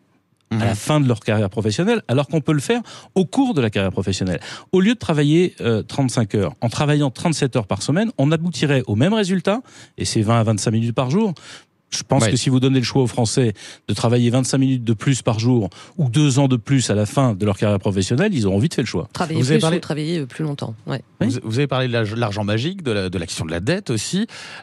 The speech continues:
Speaker 1: Euh, ça veut dire que si on fait toutes ces dépenses, c'est-à-dire qu'il faut augmenter les impôts ?
Speaker 2: Non. Là, pour le compte, je répète, vous avez une dette qui est nécessaire. Malheureusement, on a deux mille trois cents milliards de dettes qu'on a constituées au cours des quarante dernières années qui, elles, n'étaient pas nécessaires parce qu'on n'a pas été
Speaker 1: Hmm.
Speaker 2: sérieux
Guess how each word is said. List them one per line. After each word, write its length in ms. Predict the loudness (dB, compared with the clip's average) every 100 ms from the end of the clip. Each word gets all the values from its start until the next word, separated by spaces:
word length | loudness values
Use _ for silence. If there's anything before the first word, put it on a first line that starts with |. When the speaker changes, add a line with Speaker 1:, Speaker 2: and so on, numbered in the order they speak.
| -2
Speaker 1:
Euh, 320 | 0 0 -2
ça 160 | -2 -2
veut 60 |
dire 120 | -2 -2
que 80 | -4
si 100 | -4
on 40 |
fait 120 | -4
toutes 160 | -6 -6
ces 80 | -4
dépenses, 280 | -4 -4 -4
c'est-à-dire 140 | -4
qu'il 100 | -4
faut 280 | -2 -2 0
augmenter 360 | -2 -4 -4 -4
les 140 | -4
impôts ? 220 | -4 -6 -10 _ -20 -20 -2
Speaker 2:
Non. 180 | 0 0 -4 _ _ -20 -20 -20 -6
Là, 160 | -2 0
pour 200 | 2 0
le 80 | 0
compte, 280 | -2 -2
je 80 | -2
répète, 280 | -2 0 -2
vous 160 | 0 0
avez 180 | 2 2
une 160 | 2
dette 240 | 0 -2 -2
qui 160 | -2
est 80 | 2
nécessaire. 720 | 4 2 2 -2 -2 -2 -4 -2
Malheureusement, 520 | 2 2 2 0 0
on 60 | 0
a 60 | 2
deux 100 | 2
mille 160 | 0
trois 140 | 0 0
cents 120 | 0
milliards 300 | 2 2 2
de 80 | 0
dettes 160 | -2
qu'on 100 | -2
a 60 | -2
constituées 400 | -2 -4 -2 -2
au 80 | -2
cours 160 | -2
des 100 | -2
quarante 240 | -2 -2 0
dernières 340 | -2 -2 0
années 140 | 0
qui, 160 | 0 -2 0
elles, 160 | 2
n'étaient 220 | 2 0 0
pas 140 | 0
nécessaires 380 | -2 -2 -4 -2
parce 180 | -2 -2
qu'on 80 | -2
n'a 100 | 0
pas 120 | 0
été 160 | 0 0
Speaker 1:
Hmm. 20 |
Speaker 2:
sérieux 340 | 2 2 2